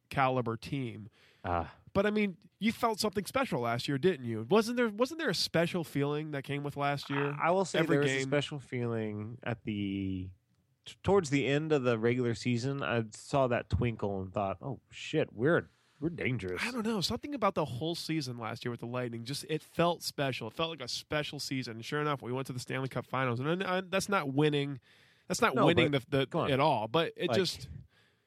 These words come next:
Speaker 1: it just, it felt from, from almost game one, it felt special. And then this year, I did not, I didn't feel that. That's not to say that we weren't, we didn't have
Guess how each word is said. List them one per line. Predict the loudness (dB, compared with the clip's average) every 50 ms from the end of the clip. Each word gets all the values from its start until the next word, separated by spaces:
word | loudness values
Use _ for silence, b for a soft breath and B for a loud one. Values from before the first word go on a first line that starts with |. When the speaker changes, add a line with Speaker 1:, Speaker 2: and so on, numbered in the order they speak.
| b b
Speaker 1:
it | -2 0
just, | 0 0 -2 -4 _ -14 -8 -6
it | -6 -4 0
felt | 2 2 2 2 -2 -2
from, | -2 -2 -2 -4 -6
from | -4 -2 -2 -2 -2 -6 -8 -12 -10 _
almost | -2 2 4 4 4 2 2
game | 2 2 2 4 4
one, | 4 4 4 4 2 0 -4
it | -6 -4
felt | -2 -2 -2 -2 -2
special. | -4 -4 -4 -4 -4 -4 -6 -8 -8 -10 -12 -14 b b b b b b b b
And | 0 2
then | 2 2 2 2
this | 0 2 2
year, | 2 2 2
I | 2 4
did | 2 2 2
not, | 0 0 2
I | 0 2
didn't | 2 0 -2 -2 -4
feel | -6 -2 0 2 2 2
that. | 2 2 2
That's | 0 0 0
not | 0 -2 -4
to | -4
say | -4 -2 -2 0 0 0
that | 0 0 0 0 0 -2 -6 b b b b b b b b b b -2
we | 0 0 2
weren't, | 4 6 6 6 6 4 0 -4 -12 -20 -20 -20 _ _ -18 -18 -16 -18 -20 -14 -6 -2
we | 0 0
didn't | 0 0 0
have | 0 -2 -2